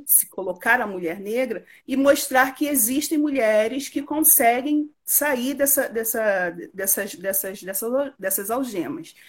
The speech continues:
E, e mostrando pra eles a positividade desse movimento. Você fazer relação com mulheres que lutaram lá atrás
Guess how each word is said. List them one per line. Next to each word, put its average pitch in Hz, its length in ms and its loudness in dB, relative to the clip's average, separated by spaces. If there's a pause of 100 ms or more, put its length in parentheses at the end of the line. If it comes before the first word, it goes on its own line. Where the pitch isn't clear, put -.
(240)
E, 269 320 -2
e 285 160 2
mostrando 330 760 4
pra 240 200 2
eles 262 240 4
a 247 80 2
positividade 254 840 0
desse 269 320 2
movimento. 320 640 2 (300)
Você 208 140 -8
fazer 214 280 2
relação 214 500 0
com 202 100 -8
mulheres 185 420 -2
que 208 100 -8
lutaram 269 720 4
lá 254 160 4
atrás 185 800 -4